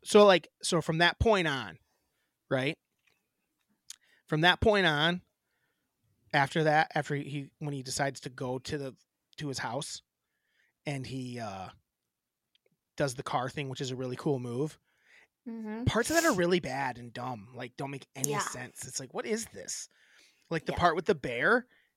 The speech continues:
Speaker 1: and he's, like, stood there and, "Ah," and then he pushes the
Speaker 2: And
Speaker 1: bear
Speaker 2: shoots
Speaker 1: over
Speaker 2: the
Speaker 1: on him.
Speaker 2: bear.
Speaker 1: Yeah, it's like, "What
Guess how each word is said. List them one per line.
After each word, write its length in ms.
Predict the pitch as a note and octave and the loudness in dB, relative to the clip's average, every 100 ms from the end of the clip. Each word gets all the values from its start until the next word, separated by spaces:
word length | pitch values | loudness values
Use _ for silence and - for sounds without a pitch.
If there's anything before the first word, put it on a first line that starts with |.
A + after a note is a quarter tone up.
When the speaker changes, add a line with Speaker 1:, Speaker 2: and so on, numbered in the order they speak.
| - - | -12 -2
Speaker 1:
and 120 | F3+ | 2
he's, 180 | F3 E3 | 2 4
like, 180 | E3 - | 4 2
stood 260 | - F3 | 2 6
there 100 | G#3 | 8
and, 100 | E3 D3+ | 8 8
"Ah," 1500 | G3 D#4 F4+ F#4+ G4 G#4 A4+ A4+ A#4 A#4 A#4+ A#4 A4+ G#4 | 10 10 10 10 10 10 10 10 8 8 6 6 6 6
and 80 | C4+ | 4
then 100 | G#3+ | 4
he 80 | F#3+ - _ - | 2 -2 _ -2
pushes 360 | - E3+ F3 E3+ | 2 4 4 2
the 60 | G#3 | 2
Speaker 2:
And 100 | A3+ | 4
Speaker 1:
bear 80 | |
Speaker 2:
shoots 200 | - B3 | 6 6
Speaker 1:
over 220 | E3+ F#3 G#3 | 6 4 6
Speaker 2:
the 80 | G#3 | 6
Speaker 1:
on 60 | |
him. 180 | A#3 - | 6 4
Speaker 2:
bear. 80 | - - - - _ | 2 -4 -20 -20 _
Speaker 1:
Yeah, 140 | A3+ C#4+ | 2 2
it's 80 | |
like, 100 | G3+ | 2
"What 320 | C#3 C3 D4+ | -4 4 4